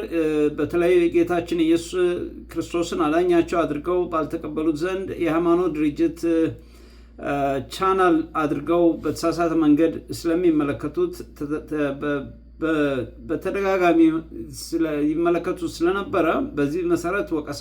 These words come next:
ስለቀረበ የጌታችን መድኃኒታችን ኢየሱስ ክርስቶስ፣ እ፣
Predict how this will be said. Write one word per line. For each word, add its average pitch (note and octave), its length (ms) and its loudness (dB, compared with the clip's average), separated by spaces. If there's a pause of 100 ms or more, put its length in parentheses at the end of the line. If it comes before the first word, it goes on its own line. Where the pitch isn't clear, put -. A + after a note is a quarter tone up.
ስለቀረበ E3+ 520 -2 (760)
የጌታችን E3+ 480 2
መድኃኒታችን D3+ 580 2
ኢየሱስ C#3 380 0
ክርስቶስ፣ E3 540 -2 (160)
እ፣ B2 100 -4